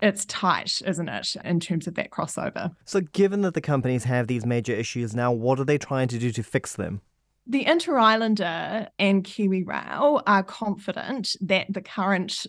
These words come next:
Speaker 1: fleet can service the Cook Strait before these replacement ferries arrive. So I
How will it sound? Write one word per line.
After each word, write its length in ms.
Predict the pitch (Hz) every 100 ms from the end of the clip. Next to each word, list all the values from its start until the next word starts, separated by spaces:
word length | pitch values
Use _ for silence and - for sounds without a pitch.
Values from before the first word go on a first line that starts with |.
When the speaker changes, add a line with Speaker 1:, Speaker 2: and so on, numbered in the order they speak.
| _
Speaker 1:
fleet 480 | 190 170 233 - - - - _
can 320 | - 233 247
service 460 | 240 - 208 190 -
the 80 | 196
Cook 260 | - -
Strait 600 | - - 175 180 220 - - - - -
before 640 | 175 185 - 214 202 185 - - _
these 380 | 196 175 170 -
replacement 640 | 180 - 190 180 - 180
ferries 640 | - 170 165 170 165 - - 185
arrive. 480 | 165 - 55 190 -
So 360 | 180 165 170 - - - - _ _ _ _
I 580 | 247 302 339 359 349